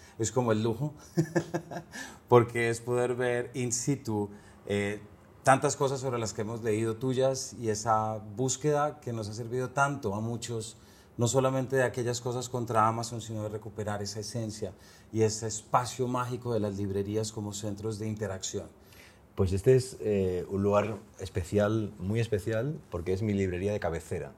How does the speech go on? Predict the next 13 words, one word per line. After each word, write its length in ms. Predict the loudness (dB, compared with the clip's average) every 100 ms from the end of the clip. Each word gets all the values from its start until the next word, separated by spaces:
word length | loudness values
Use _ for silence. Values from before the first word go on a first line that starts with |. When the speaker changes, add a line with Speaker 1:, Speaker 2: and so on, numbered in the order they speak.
| -20 -20 -20 -20 -8
Speaker 2:
Es 100 | -4
decir, 220 | 0 0
es 100 | 0
la 120 | -2
librería 360 | -2 -2 0 0
donde 220 | 0 -2
yo 140 | -2 -2
encargo 340 | -2 -4 -4
mis 220 | -6 -6
libros, 480 | -2 0 0 -2 -8 -20 -14
la 540 | -10 -8 -8 -8 -12 -8
Noyes 300 | -2 -2 2
Giu. 340 | 2 2 0